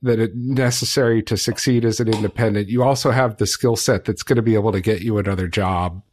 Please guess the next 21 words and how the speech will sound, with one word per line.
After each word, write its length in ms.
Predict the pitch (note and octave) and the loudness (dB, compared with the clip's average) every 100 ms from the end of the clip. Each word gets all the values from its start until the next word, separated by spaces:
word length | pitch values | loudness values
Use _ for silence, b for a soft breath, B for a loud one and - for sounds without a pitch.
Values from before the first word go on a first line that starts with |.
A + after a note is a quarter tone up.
| - | -8
if 240 | G2+ - | -6 -4
you, 140 | A2+ - | -6 -6
if 320 | - G#2 - | -4 -6 -2
you 140 | B2 G#2 | -2 0
decide 380 | A2 - G#2 | 0 0 0
it's 180 | G2 - | -2 -2
not 220 | A#2 G#2 | -2 0
gonna 140 | A2 F#2 | -2 -2
work 240 | F#2+ F#2 - | -2 -4 -6
out 180 | G2+ G2 | -4 -4
for 140 | - G2+ | -4 -2
you 160 | F#2+ | 0
after 420 | F#2 F2+ A2 F2 | -2 -2 -2 -2
six 300 | F2+ G#2 - | -2 -4 -4
months 320 | G2 G2 E2 - | -4 -4 -4 -4
or 120 | F#2 | -2
a 60 | |
year 500 | G2 G2 F#2+ F#2 F#2+ - | 0 0 0 0 -2 -6
or 140 | F#2+ | -8
whatever. 440 | F#2 F#2+ F#2 F#2 F#2 B B B B B | -4 -4 -4 -4 -6 B B B B B
So 680 | - D3 B2+ B2 A#2+ B2+ | 2 4 6 4 2 -2